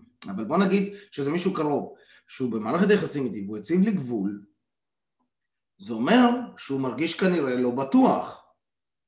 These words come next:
יש לו שם איזשהו קושי. ו-, ואם אני מתרגז על זה,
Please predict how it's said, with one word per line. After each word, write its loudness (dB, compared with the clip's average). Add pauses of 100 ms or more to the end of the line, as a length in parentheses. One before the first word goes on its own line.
(960)
יש -2
לו -4
שם -4
איזשהו -4
קושי. 0 (920)
ו-, -4 (140)
ואם 4
אני 8
מתרגז 2
על 0
זה, -8